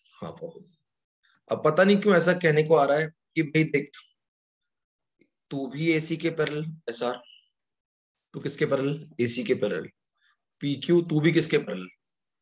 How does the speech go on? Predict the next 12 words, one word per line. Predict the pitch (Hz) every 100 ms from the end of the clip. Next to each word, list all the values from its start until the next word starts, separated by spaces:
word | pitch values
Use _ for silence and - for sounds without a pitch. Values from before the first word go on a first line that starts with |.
| _ _ -
एसी | 123 139
के | 139
parallel। | 139 - 113 113 - _ _ _ _ _ _ -
तो | 151 156 165 165 - _ _ -
क्या | 147
तुम | 143 160
आपस | 131 - 147
में | 160
parallel | 147 147 151
हो | 147
गए? | 139 147 _ _ _ _
हाँ। | - 190 185 180